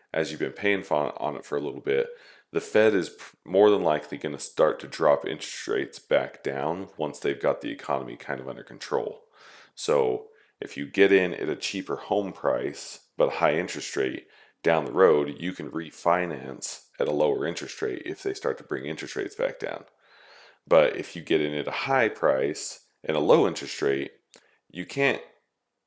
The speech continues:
you can't get your house at a lower price. Like, the price you get in at is the price you get in at. Whether rates go up or down, that's the price.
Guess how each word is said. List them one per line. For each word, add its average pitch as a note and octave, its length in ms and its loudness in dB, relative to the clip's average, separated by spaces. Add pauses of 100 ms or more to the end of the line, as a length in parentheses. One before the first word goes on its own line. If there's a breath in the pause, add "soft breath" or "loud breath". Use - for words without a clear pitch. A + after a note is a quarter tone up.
you F#2 100 -10
can't - 420 -8
get G2+ 260 2
your F2 140 -2
house - 720 -2 (360)
at E2 120 0
a D#2+ 40 2
lower D2 300 2
price. - 400 0
Like, - 240 -8 (160)
the - 140 0
price G#2 360 2
you E2+ 60 -8
get E2 200 0
in D#2+ 120 0
at D#2 200 -2
is - 40 -20
the - 80 -16
price D2 320 -4
you C#2+ 60 -14
get B1+ 160 -4
in A#1 160 -6
at. - 200 -12 (460 loud breath)
Whether D#2 220 2
rates F2 240 2
go D#2+ 160 4
up D#2 100 -2
or C#2 60 -6
down, C#2+ 320 0
that's C#2+ 200 -10
the - 60 -12
price. - 480 -2